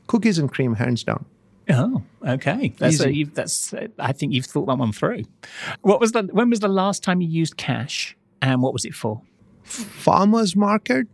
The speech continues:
Speaker 1: probably five, six weeks ago in, back home in, in Palo Alto.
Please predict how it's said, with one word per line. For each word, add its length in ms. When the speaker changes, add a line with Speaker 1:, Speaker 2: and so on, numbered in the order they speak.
Speaker 1:
probably 680
five, 300
six 240
weeks 200
ago 300
in, 380
back 220
home 180
in, 180
in 120
Palo 220
Alto. 260